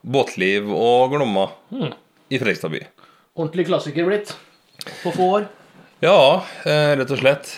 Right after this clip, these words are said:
Speaker 1: Ehm, men, eh,
Speaker 2: Andre folk har også sagt veldig mye fint om, eh, elva.
Speaker 1: Ja, og det, det var egentlig derfor jeg ville lage denne episoden her.
Speaker 2: Mm.
Speaker 1: Fordi, ehm, <clears throat> når du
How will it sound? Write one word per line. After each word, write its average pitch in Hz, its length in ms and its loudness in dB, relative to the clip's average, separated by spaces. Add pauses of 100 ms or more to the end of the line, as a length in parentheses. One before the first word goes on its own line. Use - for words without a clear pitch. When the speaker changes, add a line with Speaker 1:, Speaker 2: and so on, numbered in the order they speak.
Speaker 1:
Ehm, 143 680 4 (300)
men, 147 380 2
eh, 139 540 4
Speaker 2:
Andre 123 280 0
folk 190 160 -2
har 175 100 -2
også 170 220 -4
sagt 180 400 -6
veldig 147 320 0
mye 190 260 2
fint 180 240 -2
om, 185 260 -2
eh, 185 500 0
elva. 190 220 -4 (880)
Speaker 1:
Ja, 165 300 4 (120)
og 135 120 -2
det, 143 140 2 (720)
det 117 100 4
var 131 80 4
egentlig 120 180 2
derfor - 220 -4
jeg 98 160 0
ville 98 180 0
lage 104 260 2
denne 90 200 -2
episoden 92 320 -6
her. 151 160 0 (280)
Speaker 2:
Mm. 165 120 -8
Speaker 1:
Fordi, 104 480 -2 (180)
ehm, 95 540 0 (680)
<clears throat> 131 540 -2
når 110 260 -2
du 135 240 0